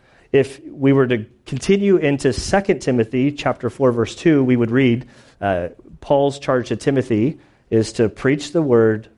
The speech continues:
be ready in season and out of seasons, reprove, the key word, rebuke, exhort with great patience and instruction. And there I think we see the heart of it, that as he does these things,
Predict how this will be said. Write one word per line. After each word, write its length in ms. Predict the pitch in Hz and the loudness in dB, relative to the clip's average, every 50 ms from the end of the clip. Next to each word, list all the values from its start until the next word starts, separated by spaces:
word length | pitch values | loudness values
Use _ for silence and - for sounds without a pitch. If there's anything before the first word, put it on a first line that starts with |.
| _ | _
be 140 | - 117 113 | 0 0 2
ready 360 | 107 110 117 120 117 120 117 | 2 2 2 2 2 2 2
in 180 | 120 131 165 190 | 2 2 2 0
season 360 | 185 - 160 156 147 156 147 | 0 0 0 2 2 0 0
and 80 | 139 123 | 0 0
out 160 | 110 110 107 | 0 0 0
of 100 | 104 101 | -2 -2
seasons, 600 | - 120 113 107 - 117 110 110 113 113 - - _ _ _ _ | 0 -2 -2 -2 -2 -4 -4 -4 -6 -8 -10 -16 _ _ _ _
reprove, 600 | 113 107 - - - 127 131 135 139 135 131 - - _ _ | -2 -2 -2 0 2 4 4 4 4 2 -2 -8 -20 _ _
the 80 | - 95 | -16 -16
key 180 | - - 117 113 | -10 -4 -2 0
word, 300 | 120 120 123 135 135 131 - | 2 2 0 0 -2 -6 -8
rebuke, 640 | 117 113 107 95 101 101 101 98 98 90 - - - _ _ _ _ _ _ _ _ _ _ _ _ _ _ _ _ _ _ - | -8 -6 -6 -4 -2 -2 0 0 0 -2 -4 -8 -18 _ _ _ _ _ _ _ _ _ _ _ _ _ _ _ _ _ _ -4
exhort 560 | 110 110 107 98 104 110 110 110 110 110 - | -4 -4 -4 -2 -2 0 0 0 0 -2 -4
with 120 | 107 95 - | -8 -6 -4
great 220 | - 98 95 185 | -4 -4 -4 -4
patience 440 | - - 98 90 - - 90 85 - | -6 -8 -10 -10 -8 -12 -14 -16 -14
and 80 | 95 87 | -16 -16
instruction. 500 | 87 - - 120 113 - - - - 92 | -16 -10 -6 -6 -6 -6 -8 -12 -12 -10
And 160 | 95 98 107 | -8 -2 0
there 160 | 127 143 151 | 2 2 2
I 80 | 143 131 | 0 0
think 220 | 127 - 131 - | -2 -6 -6 -4
we 80 | 127 107 | -6 -4
see 160 | - 127 120 | -2 -2 -2
the 140 | 110 110 104 | -2 -4 -6
heart 360 | - - - 120 120 113 113 | -6 -6 -4 -4 -4 -4 -4
of 220 | 120 107 104 101 | -4 -4 -4 -4
it, 220 | 101 98 92 - - | -8 -10 -10 -10 -8
that 180 | 113 104 101 | -8 -8 -6
as 240 | 123 127 131 127 120 | -2 -2 -2 -2 0
he 80 | - 123 | -2 -4
does 320 | 113 117 127 123 127 120 | -2 0 0 0 0 -2
these 240 | - 127 120 110 - | -4 -6 -6 -6 -8
things, 520 | - - 110 110 113 107 104 101 - - | -10 -12 -10 -10 -10 -10 -12 -14 -16 -20